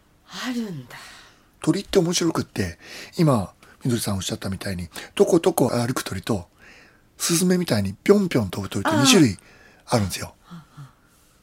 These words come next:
Speaker 2: あ、カラスみたいに両方やるっていうのもありますけど、
Speaker 1: はい。
Speaker 2: で、シマフクロウはのそのそと両方の足で、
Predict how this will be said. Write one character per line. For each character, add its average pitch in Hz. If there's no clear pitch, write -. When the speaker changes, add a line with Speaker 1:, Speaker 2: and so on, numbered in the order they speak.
Speaker 2:
あ、 151
カ -
ラ 196
ス -
み 117
た 101
い 95
に 92
両 131
方 139
や 127
る 127
っ -
て -
い -
う 104
の 92
も 95
あ 95
り 98
ま 104
す -
け -
ど、 90
Speaker 1:
は 98
い。 -
Speaker 2:
で、 -
シ 135
マ 165
フ 170
ク -
ロ 131
ウ 98
は 95
の 151
そ 135
の 127
そ -
と 104
両 110
方 113
の 90
足 -
で、 -